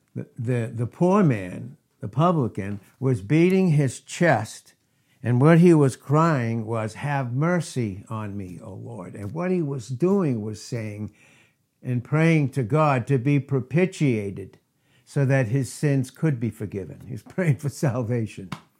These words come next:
Propitiation, and that's how we need to understand propitiation in its first part, which is very, very key. Because the fact of the matter is, when we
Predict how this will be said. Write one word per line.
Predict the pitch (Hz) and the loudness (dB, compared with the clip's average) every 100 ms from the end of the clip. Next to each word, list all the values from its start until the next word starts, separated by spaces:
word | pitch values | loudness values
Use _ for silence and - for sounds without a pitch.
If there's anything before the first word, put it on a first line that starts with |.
| _ _ _ _ _ _ _ _ _ _ _ _ _ _ | _ _ _ _ _ _ _ _ _ _ _ _ _ _
Propitiation, | 120 - 147 - 143 127 127 110 101 | -10 -2 -2 0 0 2 0 -6 -8
and | 104 | -4
that's | 127 131 - 135 | -4 -4 -8 -8
how | 127 127 | -4 -2
we | 123 | -2
need | 123 127 117 | 0 0 -2
to | |
understand | 117 123 113 110 - 131 131 110 | -4 -4 -4 -6 -4 -2 0 -2
propitiation | 107 98 120 113 110 123 120 110 | -6 -6 -4 -4 -2 -2 -2 -4
in | 104 | -4
its | 104 - | -8 -14
first | - 131 113 | -10 -8 -8
part, | - - 82 - _ _ _ _ _ _ _ _ _ - | -14 -16 -16 -18 _ _ _ _ _ _ _ _ _ -8
which | 120 - | -6 -4
is | 101 | -4
very, | 117 117 | -2 -2
very | 113 110 107 | 0 0 -2
key. | 107 - 107 82 _ _ _ _ _ _ _ _ - | -2 -2 -4 -4 _ _ _ _ _ _ _ _ -2
Because | 131 139 127 | 2 2 2
the | 127 | 0
fact | - 151 156 156 | 0 2 4 2
of | 131 | 2
the | |
matter | 131 127 120 113 | 2 2 0 0
is, | 135 139 113 - - _ _ - _ _ _ _ _ _ _ - - _ _ 127 120 - | 2 2 -2 -8 -16 _ _ -20 _ _ _ _ _ _ _ -20 -20 _ _ -2 -2 -2
when | 131 139 143 | -2 4 6
we | 139 143 139 139 | 6 6 6 4